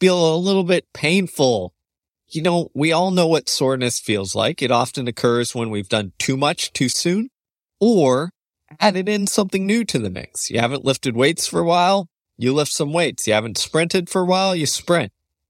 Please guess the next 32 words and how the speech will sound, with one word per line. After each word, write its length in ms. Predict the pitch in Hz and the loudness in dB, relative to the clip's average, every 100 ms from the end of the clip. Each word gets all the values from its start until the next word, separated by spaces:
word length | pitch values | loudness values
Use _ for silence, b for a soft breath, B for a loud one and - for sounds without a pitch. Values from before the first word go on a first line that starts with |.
| _ | _
And 180 | - 131 | -4 -2
the 40 | 143 | 0
next 340 | 156 175 - | 0 0 -4
day 340 | 113 123 143 | 2 2 2
or 100 | 139 | 0
two, 380 | 131 - 135 135 | -2 0 2 0
two 220 | 120 135 | -2 -2
days 300 | 139 131 131 | 0 0 2
after, 320 | 117 113 - 123 | 2 0 0 -2
you 160 | 104 | -2
get 340 | 92 - 143 - | -4 -2 -4 -6
<laughs> 20 | |
kind 280 | - 135 120 | -8 -6 -6
of 80 | |
sore. 460 | - - 123 - 190 _ _ _ _ _ _ | -4 -2 -2 -4 -8 _ _ _ _ _ _
Okay? 200 | - 139 - _ _ _ | 0 0 0 _ _ _
That's 240 | 110 180 | 0 0
type 220 | - 180 - | 0 0 0
number 240 | 151 143 | -2 0
one, 280 | 131 113 - - _ _ _ _ _ - | -2 -4 -6 -18 _ _ _ _ _ -10
when 160 | 113 | -4
it's 160 | 110 - | -2 -2
primarily 640 | - 123 123 120 117 113 | -2 0 2 2 2 0
muscular. 640 | 107 101 101 - - - - _ _ _ _ | -2 -2 -2 -6 -10 -10 -16 _ _ _ _
The 140 | 143 | -2
other 260 | - 185 247 | 2 2 0
type 380 | 226 101 107 - | -2 -2 -2 -2
is 160 | 113 | -2
what 160 | 131 123 | 0 2
I 100 | 123 | 0
call 300 | - 127 - _ | 0 -2 -2 _
flatness. 800 | - 127 139 - - - - - | -4 -2 -2 -8 -14 -12 -10 -10